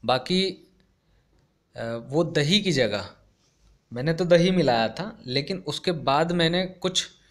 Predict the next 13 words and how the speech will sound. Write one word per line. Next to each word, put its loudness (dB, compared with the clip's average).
पार्ट 2
में -2
दिखाया 0
है -2
कि -2
चावल 0
का 0
पानी, -6
अ, -14
और 4
दूध -2
को 0
मिलाकर 0